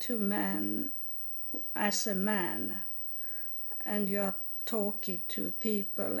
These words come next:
and they, they say that they are going to do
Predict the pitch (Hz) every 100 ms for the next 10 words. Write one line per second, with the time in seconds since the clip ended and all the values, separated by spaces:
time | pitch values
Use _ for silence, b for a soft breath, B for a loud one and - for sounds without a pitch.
0 | - 196 196 196 - - - - - -
1 | 190 190 196 196 202 - B B B B
2 | B - - - - - - - - 220
3 | 220 214 - 226 226 220 175 - 190 175
4 | - - 202 202 190 196 180 190 185 185
5 | 190 190 - 208 190 202 190 185